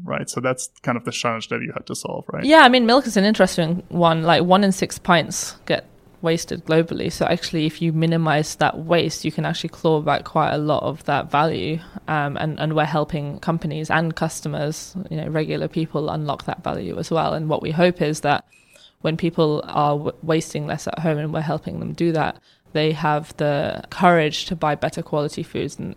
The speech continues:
Speaker 2: and food poverty is something that we talk about a, a lot at Mimica,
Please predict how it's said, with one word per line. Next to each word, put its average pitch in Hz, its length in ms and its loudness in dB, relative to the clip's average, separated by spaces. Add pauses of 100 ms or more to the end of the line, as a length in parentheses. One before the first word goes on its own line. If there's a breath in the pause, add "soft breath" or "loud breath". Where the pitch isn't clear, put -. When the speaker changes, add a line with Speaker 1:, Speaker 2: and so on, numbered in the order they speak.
Speaker 2:
and 151 200 -6
food 160 200 -2
poverty 156 480 -2
is 156 80 -6
something - 240 -6
that 156 120 -4
we - 120 -6
talk - 240 -4
about 156 340 -4
a, 156 220 -2
a 165 60 -2
lot 147 200 0
at 165 80 -2
Mimica, 156 560 -4